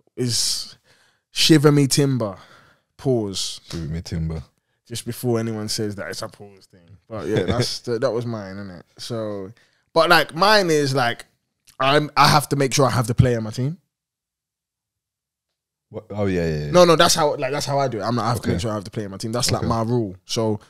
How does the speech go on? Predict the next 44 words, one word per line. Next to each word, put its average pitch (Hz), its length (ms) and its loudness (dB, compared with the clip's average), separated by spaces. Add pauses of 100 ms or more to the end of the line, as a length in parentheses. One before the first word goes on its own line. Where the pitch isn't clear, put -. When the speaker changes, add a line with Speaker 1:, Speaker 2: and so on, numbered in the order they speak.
Speaker 1:
Timber's 120 360 0
in 110 60 -6
my 101 100 -8
team. 95 320 -10 (720)
Five 147 320 6
M's. 127 500 -2 (380)
Hopefully 123 640 4
get 113 240 -4
some 113 180 -4
goal 113 200 0
contributions 107 800 -8
and 98 140 -12
some 101 120 -14
clean 120 180 -8
sheets. - 340 -4 (260)
'Cause - 140 2
Speaker 2:
Mm. 117 60 2
Speaker 1:
I'm 131 100 2
not 160 160 2
putting - 200 6
Trent 160 280 2
in 107 200 -6 (180)
because 113 200 -2
that, - 300 4 (280)
<sighs> - 720 -6
this 220 280 6
year 180 340 10 (160)
he's 156 160 0
probably 180 220 6
gonna 165 180 4
do 139 160 4
bits. 165 480 2 (160)
Speaker 2:
Yeah. 92 300 6
Speaker 1:
But 139 160 8
he's 151 140 2
too 190 260 6
expensive 143 720 4
right 123 220 0
now, 120 200 -4
man, 120 200 -4
to 120 120 -6
fit - 220 -6
in. 107 320 -6 (400)
And 127 500 0